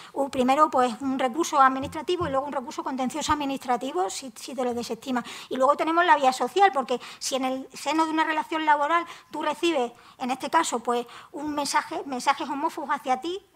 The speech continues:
o de cualquier otro tipo de discriminatorio, tú puedes ir a la, a la jurisdicción social y interponer una demanda por vulneración de los derechos fundamentales, con lo cual tenemos otras vías que no solamente son la vía penal. Y, y bueno, pues, eh,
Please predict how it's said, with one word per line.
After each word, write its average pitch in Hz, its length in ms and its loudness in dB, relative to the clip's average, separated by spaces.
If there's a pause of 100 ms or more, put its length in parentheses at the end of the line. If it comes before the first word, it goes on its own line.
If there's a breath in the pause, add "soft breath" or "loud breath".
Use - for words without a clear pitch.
o 240 240 -4
de 247 200 -6
cualquier 247 300 2
otro 285 160 0
tipo 277 180 -2
de 294 40 2
discriminatorio, 285 580 2 (260 loud breath)
tú 277 100 -6
puedes 311 240 4
ir 349 240 2
a 269 100 2
la, 240 200 4
a 254 180 -2
la 240 80 0
jurisdicción 262 480 -6
social 339 460 2 (320 loud breath)
y 359 240 6 (180 loud breath)
interponer 254 480 2
una 294 140 4
demanda 294 400 2
por 294 120 -4
vulneración 254 380 -2
de 285 60 0
los 277 120 -4
derechos 254 300 -8
fundamentales, 233 680 -4
con 247 140 -6
lo 233 80 -2
cual 285 200 6
tenemos 294 320 -2
otras 302 300 2
vías 320 200 -2
que 277 140 -6
no 269 80 -2
solamente 285 420 -2
son 285 220 0 (240 loud breath)
la 240 140 0
vía 262 260 6
penal. 247 340 2 (340 loud breath)
Y, 269 520 -2
y 277 80 -4
bueno, 247 320 6
pues, 240 280 2 (260 loud breath)
eh, 240 600 8